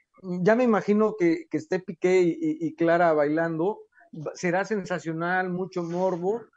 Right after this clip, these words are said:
pero eso le va a capitalizar más dinero a, a, a Shakira, que es lo que, al finalmente es lo que, lo que también le urge por ahora, Flor. Hay que pensar en, en la parte económica, Flor.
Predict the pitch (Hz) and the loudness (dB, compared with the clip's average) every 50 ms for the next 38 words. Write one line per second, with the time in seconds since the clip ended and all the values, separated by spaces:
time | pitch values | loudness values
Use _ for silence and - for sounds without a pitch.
0 | _ _ _ 175 165 180 202 185 - 226 226 208 185 175 190 208 202 - 233 226 | _ _ _ -2 0 0 0 0 -2 -2 -2 -2 -2 -2 -2 -4 -2 -4 -6 -6
1 | - 196 180 - 170 160 160 156 156 - 202 214 233 233 226 - _ 175 170 175 | -6 -10 -8 -6 -4 -4 -4 -6 -4 -2 -2 -2 -2 -4 -6 -8 _ -8 -6 -4
2 | 180 185 185 196 208 220 240 233 190 180 175 190 180 170 175 180 185 180 165 170 | -4 -4 -2 -2 -2 -2 -4 -6 -8 -10 -10 -10 -8 -6 -4 -4 -2 -2 -2 -2
3 | 185 196 - - _ _ _ _ _ _ _ 147 135 131 123 120 113 - 110 - | -4 -6 -10 -16 _ _ _ _ _ _ _ -10 -8 -6 -6 -8 -8 -8 -10 -10
4 | - - 127 120 120 113 - - - _ _ _ _ _ _ - 143 139 - 151 | -8 -6 -6 -4 -4 -6 -8 -10 -14 _ _ _ _ _ _ -6 -4 -4 -4 -6
5 | 139 143 - 226 269 254 185 - - 180 180 214 226 - 226 175 160 147 151 - | -6 -2 0 4 4 4 4 4 2 0 2 2 0 0 2 0 -2 0 -4 -8
6 | - - 147 143 131 - 147 147 156 170 185 190 196 196 202 208 165 165 151 135 | -6 -4 -4 -4 -4 -4 -4 -4 -2 -2 -2 -2 -2 -2 -4 -4 -4 -4 -6 -6
7 | - 143 131 120 120 - - - - - - 147 151 156 156 160 147 - 151 143 | -6 -8 -8 -8 -8 -10 -14 -20 -20 -10 -2 2 2 4 4 2 0 0 2 4
8 | 160 196 220 208 185 180 214 233 214 185 - - 165 - - 143 139 135 147 175 | 4 4 4 4 4 4 6 4 4 2 0 -4 -6 -4 -2 0 2 2 2 2
9 | 180 160 139 - - - 113 107 - - - 175 180 277 277 277 233 180 - 180 | 2 2 0 -2 -4 -6 -8 -8 -6 -4 -2 -2 -2 -2 -4 -2 -4 -2 0 0
10 | 170 160 147 143 139 - 147 143 139 143 - 151 147 - 143 - - 123 139 185 | 0 0 -2 -4 -6 -6 -6 -6 -6 -4 -4 -4 -4 -4 -8 -12 -10 -6 -2 -2
11 | 226 214 170 123 - - - - - - 110 - | -2 -2 -2 -6 -8 -14 -16 -16 -12 -12 -14 -14